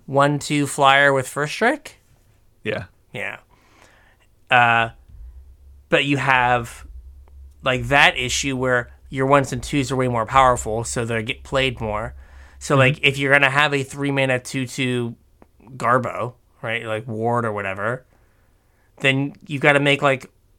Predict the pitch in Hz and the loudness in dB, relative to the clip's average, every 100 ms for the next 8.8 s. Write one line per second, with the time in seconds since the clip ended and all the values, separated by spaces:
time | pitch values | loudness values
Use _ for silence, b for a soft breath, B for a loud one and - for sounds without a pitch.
0 | _ _ _ - 110 - 120 135 131 120 | _ _ _ -16 -8 2 6 6 4 2
1 | 135 139 127 - 160 160 131 117 123 113 | 4 4 0 -2 0 2 2 0 2 2
2 | 123 131 - - 131 123 127 127 _ _ | 2 -4 -12 -6 -4 0 -2 -2 _ _
3 | _ _ _ _ - 135 135 131 123 - | _ _ _ _ -8 -4 0 0 0 -2
4 | 127 - 131 127 120 123 120 131 123 123 | -2 -2 -2 -2 -4 -4 -4 -4 -4 -2
5 | 117 95 - _ _ _ _ _ _ _ | -4 -4 -14 _ _ _ _ _ _ _
6 | _ _ _ _ _ _ _ _ _ 147 | _ _ _ _ _ _ _ _ _ 2
7 | 160 - - 151 135 165 160 151 135 127 | 2 2 2 2 6 6 6 6 4 4
8 | 143 135 107 107 - 107 104 110 | 2 2 -2 -6 -10 -12 -12 -14